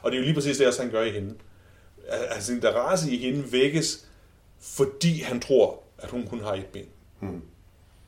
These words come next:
Speaker 2: Mhm.
Speaker 1: Ikke? Altså, det,
Speaker 2: Jo.
Speaker 1: at han ser, han ser, han ser jo, det er ikke sådan Animus, Anima eller et eller andet, men han ser jo hende.
Speaker 2: Ja, han spejler.
Speaker 1: Ja, han spejler sig, ikke?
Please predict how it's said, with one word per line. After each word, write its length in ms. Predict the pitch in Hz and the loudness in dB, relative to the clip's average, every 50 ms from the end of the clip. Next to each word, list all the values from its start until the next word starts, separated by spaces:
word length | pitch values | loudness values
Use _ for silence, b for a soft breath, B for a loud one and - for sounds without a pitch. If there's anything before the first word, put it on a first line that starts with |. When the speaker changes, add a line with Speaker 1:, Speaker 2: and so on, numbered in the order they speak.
| _ _ _ _ _ _ _ _ - - | _ _ _ _ _ _ _ _ -14 -12
Speaker 2:
Mhm. 220 | 87 - 82 82 - - 143 | -12 -12 -12 -14 -6 -2 -2
Speaker 1:
Ikke? 140 | 127 127 139 | 0 2 2
Altså, 160 | 131 131 127 | 2 2 2
det, 100 | - - | 0 -2
Speaker 2:
Jo. 100 | - - - - - b b b b b b b b - | -4 -6 -6 -10 -16 b b b b b b b b -2
Speaker 1:
at 120 | 127 120 | 2 4
han 120 | 110 135 127 | 4 4 6
ser, 200 | - 180 175 143 | 8 8 8 8
han 180 | 151 151 143 | 8 4 4
ser, 140 | - 185 156 | 6 6 6
han 140 | 160 147 143 | 6 6 4
ser 300 | - - 185 180 139 113 | 4 6 8 10 10 10
jo, 80 | 107 107 101 - B B B B B | 8 6 4 2 B B B B B
det 60 | - 98 | -8 -8
er 20 | |
ikke 100 | 104 110 | -4 -2
sådan 140 | 120 113 107 117 131 | 0 4 6 8 8
Animus, 260 | 127 120 117 117 120 | 8 6 4 6 8
Anima 300 | 117 131 139 135 123 123 | 10 10 10 10 8 8
eller 20 | |
et 80 | 120 131 | 8 10
eller 120 | 120 139 | 10 10
andet, 100 | 143 139 | 10 10
men 80 | 135 143 | 8 6
han 100 | 147 147 | 4 0
ser 280 | - - - 220 208 - | 0 2 8 10 10 10
jo 180 | - - - 143 | 10 6 4 4
hende. 220 | 143 143 165 175 B B B B B B B B | 2 2 0 -2 B B B B B B B B
Speaker 2:
Ja, 60 | 120 | -4
han 120 | 107 113 110 | -2 -2 -2
spejler. 420 | - - 107 107 107 110 120 123 120 - - - | 2 4 4 4 4 4 0 -2 -4 -8 -10 -8
Speaker 1:
Ja, 40 | - | -6
han 100 | - 110 | -6 -6
spejler 360 | - - 92 90 87 - - | -6 -8 -8 -10 -10 -10 -8
sig, 140 | - - 90 90 | -10 -10 -10 -10
ikke? 120 | 101 107 | -12 -14